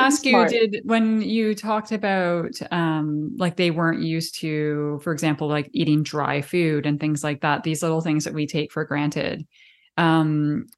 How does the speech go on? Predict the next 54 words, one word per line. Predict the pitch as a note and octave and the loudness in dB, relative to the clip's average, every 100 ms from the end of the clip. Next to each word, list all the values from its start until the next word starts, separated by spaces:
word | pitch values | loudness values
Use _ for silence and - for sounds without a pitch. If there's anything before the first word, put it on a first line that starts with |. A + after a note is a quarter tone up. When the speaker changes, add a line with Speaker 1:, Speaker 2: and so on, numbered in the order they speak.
| - | -12
Speaker 1:
some | - D3 B3 | 0 2 4
of | C4+ | 4
the | G#3 | 2
dogs | F3+ E3+ | 2 2
that | F3+ | 0
I | D#3+ | 0
worked | D#3+ E3 | -2 -2
with | E3 E3 | -2 0
in | D#3+ | -2
shelter, | D#3+ D#3 D#3+ D#3+ | 0 -2 -2 -2
they | D3+ E3 | 0 0
had | F3+ E3 C#3 | 0 -2 -4
actually | - E3+ - A#3+ | -2 -2 2 2
never | C#3+ C#3+ D#3 | 2 -2 -4
seen | - D3+ D3 D3 C#3+ | 0 2 2 2 -2
dog | - C#3 | -4 -6
toys | D#3 D#3 E3 | -4 -4 -4
before. | F#3 F#3 F3+ G#3+ A#3 | -6 -4 -4 -2 -2
Did | G3+ G3+ | 0 2
you | G3+ G#3+ | 2 2
find | A#3 A#3 | 2 4
that | A#3 A3+ | 2 2
they | G3+ | 0
were, | G3+ G3 F#3+ F#3 | 0 2 2 2
like, | F#3 F3+ | 0 -2
would | F#3+ F#3+ | -2 0
they | F3+ E3+ E3 | 2 2 2
self-entertain | F#3 F#3 G3+ E3+ E3 D3+ E3 | 0 0 0 0 0 0 0
and | D#3 D3 | 0 -2
play, | - E3 G#3 C#4+ D4 | -2 0 0 0 0
or | - F3 D#3+ D#3+ D#3+ D#3+ - | 2 2 4 4 2 0 -2
did | F#3 F3 | -2 0
they, | D#3+ D3+ D3+ - - - - | 2 2 0 -4 -8 -12 -8
had | D#3+ D3 | -4 -2
they | D3 | -2
ever | D3+ A#2+ | -2 -4
seen | C#3 - D3+ G#3+ | -6 -4 -2 -2
toys, | G#3+ A#3+ A#3+ A#3+ | -2 -4 -2 0
or | G3+ F3 | 0 0
what | F3 | 0
was | F3+ F3 - | -2 -4 -4
that | D3 - | -6 -4
like | G#3+ | 0
for | G#3 | 2
Speaker 2:
No, | G3+ | 2
Speaker 1:
them? | - | 2
Speaker 2:
I | G#3 | 2
don't, | G#3 A#3+ _ _ _ _ _ - | 4 2 _ _ _ _ _ -6
I | G3 | -2
don't | A3 B3 | 0 0
think | B3 - | -4 -2
they've | A#3 F3+ | -2 0
ever | G3 F#3 G3+ | 0 2 0
seen. | - - - F#3+ G#3+ B3+ C#4+ | -2 -8 -2 2 4 4 0